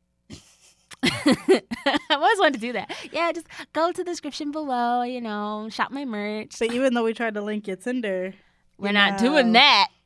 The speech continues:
Speaker 2: you know, I mean, there's still
Speaker 1: We're, we're linking articles that can help people. We're not linking, no.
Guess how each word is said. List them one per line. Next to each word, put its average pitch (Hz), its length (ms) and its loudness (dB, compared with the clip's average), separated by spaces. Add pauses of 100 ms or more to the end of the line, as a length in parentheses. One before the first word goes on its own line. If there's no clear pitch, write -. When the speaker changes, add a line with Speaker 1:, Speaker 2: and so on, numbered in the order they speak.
(160)
Speaker 2:
you 240 180 -4
know, 220 280 -2
I 202 120 -4
mean, 220 180 -4
there's 262 200 -2
still 262 540 2
Speaker 1:
We're, 240 180 0
we're 226 220 0
linking 294 420 -2
articles 277 440 4
that 233 140 2
can 208 120 -10
help 262 400 2
people. 214 680 -4
We're 240 180 -6
not 226 500 0 (120)
linking, 233 560 -10
no. 226 880 -6